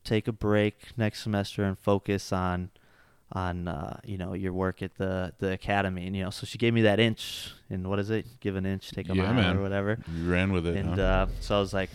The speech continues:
Speaker 1: "Okay, I'll take a break." I'm still on that break.
Speaker 2: <laughs> Yeah.
Speaker 1: Um, and now I own a school.
Speaker 2: Yeah, you're a
Speaker 1: And
Speaker 2: business
Speaker 1: so,
Speaker 2: owner, right? Do,
Speaker 1: um,
Speaker 2: do you o-, do you operate out of a gym? Like, are you a gym
Speaker 1: Yes.
Speaker 2: within a gym? Is it
Speaker 1: A
Speaker 2: pro,
Speaker 1: gym, well,
Speaker 2: pro
Speaker 1: so
Speaker 2: fitness?
Speaker 1: I'd say we share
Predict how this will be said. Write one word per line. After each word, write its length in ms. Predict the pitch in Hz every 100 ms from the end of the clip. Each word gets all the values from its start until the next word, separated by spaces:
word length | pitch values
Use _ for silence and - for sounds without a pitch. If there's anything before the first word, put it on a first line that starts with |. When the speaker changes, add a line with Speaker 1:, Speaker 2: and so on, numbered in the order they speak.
| -
Speaker 1:
"Okay, 260 | 131 - 139
I'll 120 | 127
take 220 | - 160
a 40 | 123
break." 500 | - 110 139 - - - - -
I'm 60 |
still 240 | - 101 95
on 180 | 92
that 160 | 92 90
break. 420 | 101 135 131 -
Speaker 2:
<laughs> 0 |
Yeah. 140 | 123 - - 139
Speaker 1:
Um, 520 | 98 95 92 92 92 92
and 80 |
now 120 | 98 98
I 60 |
own 120 | 101
a 40 | 95
school. 380 | - 160 - - -
Speaker 2:
Yeah, 160 | 98 87
you're 160 | 87
a 20 | 92
Speaker 1:
And 80 |
Speaker 2:
business 240 | 107 107 80
Speaker 1:
so, 100 | 113
Speaker 2:
owner, 300 | 98 98 82 - - - - - -
right? 100 | 113
Do, 60 | 117
Speaker 1:
um, 60 | 98
Speaker 2:
do 60 |
you 200 | 120 175
o-, 80 | 139
do 140 | - 110
you 120 | 131
operate 480 | 117 127 123 120 -
out 180 | 104 101
of 200 | 95 98
a 60 |
gym? 520 | 92 95 98 107 120 - _ _ -
Like, 300 | 87 87 - -
are 80 | 87
you 140 | 95
a 60 | 104
gym 200 | 95 101
Speaker 1:
Yes. 60 | 101
Speaker 2:
within 240 | 101 98
a 60 | 92
gym? 420 | 90 92 95 92 -
Is 80 | 85
it 40 |
Speaker 1:
A 120 | 87 113
Speaker 2:
pro, 0 |
Speaker 1:
gym, 280 | 131 135
well, 140 | 131 -
Speaker 2:
pro 100 | 104
Speaker 1:
so 180 | 127 117
Speaker 2:
fitness? 320 | 98 107 139
Speaker 1:
I'd 80 | -
say 140 | 165
we 120 | 127
share 520 | - - 110 113 123